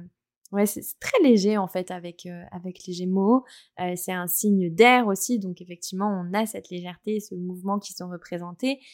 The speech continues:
Et, euh, je trouve qu'il est très en lien avec, euh, notre enfant intérieur, euh, cette insouciance, cette naïveté, mais aussi cette créativité, cette envie de s'exprimer. Euh, donc, euh, vraiment laisser un petit peu, euh, l'enfant, euh, intérieur, euh, sortir de nous,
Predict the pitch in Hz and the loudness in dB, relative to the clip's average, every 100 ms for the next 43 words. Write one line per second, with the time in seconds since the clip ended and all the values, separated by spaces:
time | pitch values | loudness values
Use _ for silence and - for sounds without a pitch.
0 | - _ - 196 185 175 175 - 254 - | -20 _ -4 -2 0 -2 -6 -8 -12 -10
1 | 190 185 - 233 214 202 208 220 202 180 | -8 -6 -4 -4 -2 -2 -2 -2 -2 -4
2 | 185 185 185 180 175 - 190 - 196 185 | -8 -10 -10 -10 -10 -10 -12 -8 -6 -6
3 | 190 180 202 247 - _ _ _ 185 175 | -8 -4 0 0 -4 _ _ _ -4 -2
4 | 170 185 190 185 - 185 - 220 226 - | -2 -4 -4 -6 -6 -8 -4 -2 -2 -2
5 | 190 185 190 185 - - 240 220 180 185 | -4 -4 -6 -6 -8 -2 2 2 2 -2
6 | 233 190 - - 202 180 196 180 - 240 | -6 -8 -10 -10 -10 -8 -10 -8 0 0
7 | 233 190 185 180 180 - 185 - 202 202 | 0 -2 -6 -8 -8 -10 -10 -6 0 2
8 | 226 - _ _ - 180 175 185 190 185 | 0 -4 _ _ -8 -4 -4 -8 -8 -8
9 | 185 190 180 196 220 254 226 226 - 262 | -8 -10 -8 2 4 6 4 2 0 0
10 | 233 208 190 - 247 202 - _ _ 208 | 0 -2 -8 -2 4 4 2 _ _ 2
11 | 220 226 - 254 240 196 190 202 208 214 | 4 4 4 4 6 4 2 0 0 -2
12 | 208 214 233 220 196 190 - 214 - - | -2 2 4 2 -4 -6 -4 -4 -4 -6
13 | 220 202 202 196 233 320 | -2 2 4 6 8 6